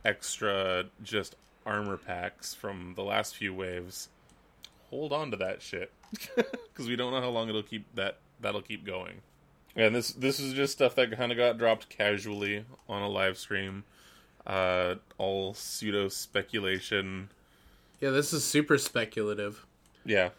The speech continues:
Speaker 1: so I'm, I'm probably not saying things right, but at the same time, I'm,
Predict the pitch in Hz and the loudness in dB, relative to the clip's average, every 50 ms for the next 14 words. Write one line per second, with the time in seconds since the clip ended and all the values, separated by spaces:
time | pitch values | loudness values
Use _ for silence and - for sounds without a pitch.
0 | - - - - - - 110 113 113 107 117 117 110 131 123 113 110 113 113 113 | -16 -12 -8 -4 2 4 4 4 4 4 2 2 2 2 4 4 4 4 4 2
1 | 113 107 - - - 117 113 113 110 107 - 120 113 110 107 107 113 107 107 107 | 2 2 -2 0 2 4 4 4 0 0 0 0 0 0 -2 -4 -2 2 4 6
2 | 107 107 107 - - - 104 113 107 107 104 101 98 - - 107 104 95 - 110 | 6 6 4 0 -4 -6 -2 -2 -2 -2 -2 -6 -6 -4 -2 -2 -2 -2 -2 0
3 | 101 98 98 95 95 95 95 95 95 - _ _ _ _ _ _ _ _ _ _ | 2 2 2 2 2 0 -2 -6 -8 -10 _ _ _ _ _ _ _ _ _ _
4 | _ _ _ _ _ _ _ _ _ _ _ _ _ _ _ _ _ _ _ - | _ _ _ _ _ _ _ _ _ _ _ _ _ _ _ _ _ _ _ 0
5 | 110 107 104 107 110 110 | 2 2 2 0 -4 -6